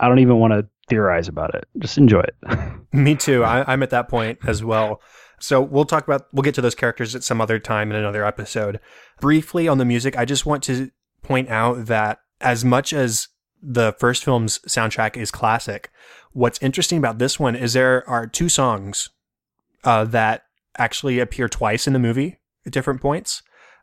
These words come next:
Speaker 2: Um, one of those is The Chain by Fleetwood Mac, and then there's Brandy, You're a Fine Girl by Looking Glass.
Speaker 1: Mm-hmm.
Speaker 2: And what's interesting is both of those actually play into the story thematically.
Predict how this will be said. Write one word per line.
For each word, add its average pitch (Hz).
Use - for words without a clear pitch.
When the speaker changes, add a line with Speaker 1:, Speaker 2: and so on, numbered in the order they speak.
Speaker 2:
Um, 110
one 120
of 127
those 127
is 113
The 120
Chain 120
by 113
Fleetwood 110
Mac, 107
and 113
then 110
there's 110
Brandy, 113
You're 110
a 101
Fine 127
Girl 101
by 107
Looking 123
Glass. 95
Speaker 1:
Mm-hmm. 101
Speaker 2:
And 117
what's -
interesting 160
is 107
both 131
of 170
those 113
actually 131
play 135
into 117
the 107
story 123
thematically. 117